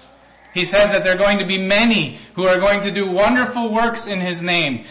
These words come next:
They're gonna cast out demons in His name. They're gonna do miracles in His name.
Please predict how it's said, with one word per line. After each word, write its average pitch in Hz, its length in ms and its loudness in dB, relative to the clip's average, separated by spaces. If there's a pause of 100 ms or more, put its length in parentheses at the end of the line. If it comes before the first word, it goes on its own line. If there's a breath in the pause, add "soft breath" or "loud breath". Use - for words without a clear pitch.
(120 loud breath)
They're 170 100 -2
gonna 202 240 2
cast 208 400 0
out 220 240 -2
demons 226 480 -2
in 180 100 -4
His 160 160 -4
name. 147 240 -4
They're 170 120 -4
gonna 214 240 0
do 233 180 0
miracles 247 560 2
in 190 120 -2
His 170 180 -2
name. 151 340 -2